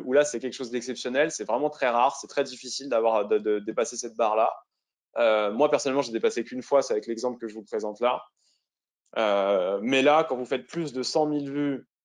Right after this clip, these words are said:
sur LinkedIn, là, avec une publication, enfin, je sais pas si vous imaginez, il y a cent mille personnes qui ont vu ma publication, donc qui ont vu mon profil sur LinkedIn en une publication. Donc, en termes de gain de visibilité, c'est énorme.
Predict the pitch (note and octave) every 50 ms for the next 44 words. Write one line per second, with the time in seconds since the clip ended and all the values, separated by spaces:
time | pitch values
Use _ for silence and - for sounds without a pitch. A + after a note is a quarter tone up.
0 | _ _ - - - - D3+ C#3+ C#3 C#3+ C#3+ C#3+ C3+ C#3 D3 C#3+ B2+ A#2+ A#2 A2+
1 | A#2 A#2 - B2+ A#2 A#2+ A#2+ A#2 B2+ A#2 - D#3 D3+ - B2+ G#2 - - C#3 B2+
2 | - - A2+ A2+ G#2+ A2+ A#2 A2+ A2+ C3+ D3+ D3+ A#2+ G#2 - - D#3 D3 D3 D3
3 | C#3+ C#3 C#3 B2+ B2 - - D3 D3+ D#3+ D3 - - A#2 A#2 A2+ A2+ A#2+ C#3 C#3+
4 | B2 A2+ - - A#2+ A#2 - A#2+ A2 - D#3 D3+ B2+ A2+ - - A#2 A2+ A2+ A2
5 | C3 C#3 C3+ B2+ - - B2 A#2 - D3+ D3+ C#3 - B2 A#2+ A#2 A#2 A#2+ A#2 C#3
6 | D3 - A#2 A#2 A2+ B2 C3+ C#3 - - C3 C3 A#2+ - B2+ B2 - A#2 G#2+ _
7 | _ _ _ _ _ _ _ _ _ _ _ _ _ - A2 A2 G#2+ - - -
8 | _ _ _ _ - A2 A2+ - C#3+ C3 B2+ A#2 A2+ A2+ A2 C3+ D3 C#3+ C3 C3
9 | B2+ B2 A#2+ A#2+ A#2 - D3 C#3+ - C3 B2+ - A#2 A2 F#2 - -